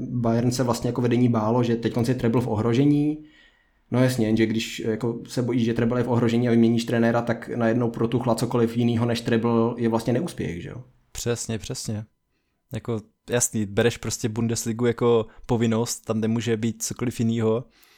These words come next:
Speaker 2: A pak jako minimálně <laughs> jeden z těch dvou pohárů by určitě měl být a samozřejmě, když se takhle da-, zadařilo přes P S G v lize mistrů, tak proč to rovnou nevyhrát? No, je to takový zvláštní.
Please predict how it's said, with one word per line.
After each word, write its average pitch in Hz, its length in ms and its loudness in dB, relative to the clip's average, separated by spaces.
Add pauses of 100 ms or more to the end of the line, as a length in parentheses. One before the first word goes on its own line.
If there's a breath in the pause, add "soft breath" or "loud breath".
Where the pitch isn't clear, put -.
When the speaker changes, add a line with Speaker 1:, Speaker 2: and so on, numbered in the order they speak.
(300 soft breath)
Speaker 2:
A 117 140 -2
pak - 420 -4
jako 110 460 -2 (260)
minimálně 117 800 2
<laughs> - 40 -4
jeden 120 160 0
z 120 60 -2
těch 120 140 -2
dvou 117 120 0
pohárů 117 480 0 (200 loud breath)
by 120 100 4
určitě 110 320 -2
měl 113 200 4
být 117 360 -2
a 107 40 -8
samozřejmě, 110 560 -2 (200 loud breath)
když 117 120 -2
se 120 100 -2
takhle 113 240 0
da-, 107 160 2
zadařilo 110 580 4 (480 loud breath)
přes - 180 -4
P 117 240 2
S 107 100 -2
G 113 160 6
v 107 40 0
lize 110 180 0
mistrů, 113 380 -2
tak 113 220 0
proč - 200 -6
to 117 200 2
rovnou 110 260 2
nevyhrát? 101 460 -2
No, 104 120 -6
je 104 60 -4
to 117 100 -6
takový 107 400 -4 (540 soft breath)
zvláštní. 101 720 -4